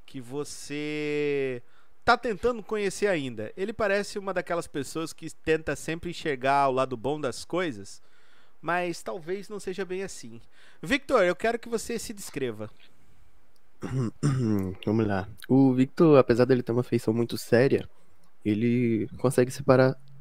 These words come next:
Speaker 2: o lado do trabalho e o lado mais de lazer. Na... ele sempre tenta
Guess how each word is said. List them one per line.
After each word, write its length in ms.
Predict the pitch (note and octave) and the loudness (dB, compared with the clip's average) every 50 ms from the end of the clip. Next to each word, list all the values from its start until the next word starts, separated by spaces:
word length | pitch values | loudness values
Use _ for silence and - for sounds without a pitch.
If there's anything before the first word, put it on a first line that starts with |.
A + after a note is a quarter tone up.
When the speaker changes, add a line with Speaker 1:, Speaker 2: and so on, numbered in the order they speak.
| - - | -6 0
Speaker 2:
o 80 | - B2 | 2 4
lado 460 | A#2 A2+ A2+ A#2+ A#2+ A#2+ A#2+ A2+ A2 | 6 8 6 6 6 4 2 2 4
do 140 | A2+ B2 B2 | 2 2 2
trabalho 600 | - D3+ D3 C3+ C3 C3+ C#3 C#3 C#3+ C#3 D3 - - - - | 4 4 6 6 8 8 8 6 6 4 2 -2 -8 -8 -2
e 120 | - C#3+ C3+ | 0 2 4
o 60 | C3 | 6
lado 360 | C3 A#2+ B2 B2+ C3+ C#3 C#3+ | 6 6 6 6 4 4 4
mais 400 | C#3 C3 C3 C3 C3+ C3 C3 C3 | 4 6 4 6 4 4 2 2
de 120 | - C3+ | 0 2
lazer. 420 | C3+ C#3+ D3+ D3 C3+ A#2 G2 - - - - - - - - - - - - - - | 4 4 4 6 6 4 4 4 -2 -10 -16 -16 -16 -16 -16 -16 -16 -16 -14 -6 0
Na... 420 | A#2+ A#2+ A#2+ B2 A#2+ A2+ A2 G#2 - | 4 6 6 6 6 6 4 2 2
ele 140 | - A#2+ B2+ | 2 2 4
sempre 280 | - - E3+ F3+ F#3 | 2 2 2 2 0
tenta 640 | - - D#3 D3 D3 - C#3+ C#3 B2 A2 G2 - - | 2 4 4 4 4 4 4 4 6 4 2 0 -2